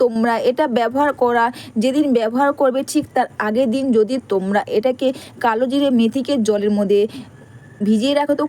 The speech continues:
খুব ভালো হয়। তা না হলে এটা আপাতত দশ মিনিট মতন ফুটিয়ে নেবে। কালো জিরে ও মেথিকে একসাথে ফুটিয়ে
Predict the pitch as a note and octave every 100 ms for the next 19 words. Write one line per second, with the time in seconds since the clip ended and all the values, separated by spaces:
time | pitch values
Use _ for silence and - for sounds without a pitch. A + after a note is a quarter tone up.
0 | - F4+ E4 D4 B3+ C4 D4 D4 D#4 -
1 | C4+ - B3+ A#3+ C4 D#4 C#4 C4+ C#4+ -
2 | A#3 A#3+ - A#3+ C4+ C#4 A#3+ A3+ A3+ C#4
3 | D4 B3 A3 A3 A#3 C4+ A#3+ C#4 C4+ B3+
4 | C4 - G#3+ A#3+ A#3 C4+ B3 A3+ A3 A3
5 | C4 A#3+ G#3+ G#3+ G#3 A3+ B3 A#3